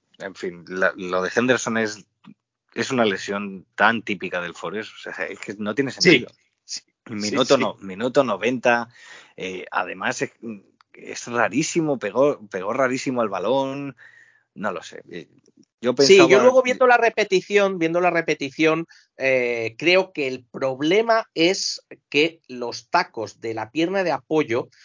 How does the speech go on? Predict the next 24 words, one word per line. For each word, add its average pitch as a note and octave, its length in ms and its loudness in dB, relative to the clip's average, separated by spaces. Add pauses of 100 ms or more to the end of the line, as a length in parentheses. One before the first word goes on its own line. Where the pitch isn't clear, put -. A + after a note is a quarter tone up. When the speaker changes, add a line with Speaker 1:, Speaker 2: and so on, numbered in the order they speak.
(140)
Speaker 2:
se C3 240 0
le A#2+ 180 -4
quedan D#3 400 2
clavados. B2 560 0
Y G#2+ 80 -12
bueno, C3 180 -8
y G#2+ 40 -10
menos C#3 180 -6
mal C#3+ 160 -4
que B2+ 80 -12
eso A2+ 140 -10
no G#2 140 -10 (120)
ha, G#2 100 -10 (200)
no F#2+ 160 -12
ha G2 80 -8
tenido G2 240 -10
ningún F#2+ 180 -8
problema G2 300 -6
en F#2+ 60 -4
la G2 100 -2
rodilla. B2+ 360 2
Entonces C#3 380 0
tiene E3+ 240 4
que C#3+ 220 4